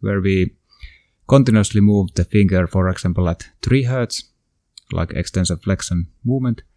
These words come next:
And this, this generates continuous feedback to the cortex, proprioceptive feedback from the muscles, both from, from the flexor and extensor muscles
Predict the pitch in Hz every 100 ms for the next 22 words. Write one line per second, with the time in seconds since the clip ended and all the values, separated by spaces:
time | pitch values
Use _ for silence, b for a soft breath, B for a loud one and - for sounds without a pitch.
0 | _ _ _ _ _ _ 95 92 120 117
1 | - - _ _ - 113 - 113 104 104
2 | 98 - - 120 107 101 95 90 - -
3 | _ _ 123 107 - 80 76 - _ _
4 | - 85 87 - 104 85 85 - - _
5 | _ - 104 - 98 - - 98 - 104
6 | 95 85 - - 87 87 90 90 - 76
7 | 92 - - - - 101 98 - - 101
8 | 92 92 - - 101 92 95 - 120 110
9 | - 95 85 80 85 - 85 - 85 82
10 | 90 80 78 -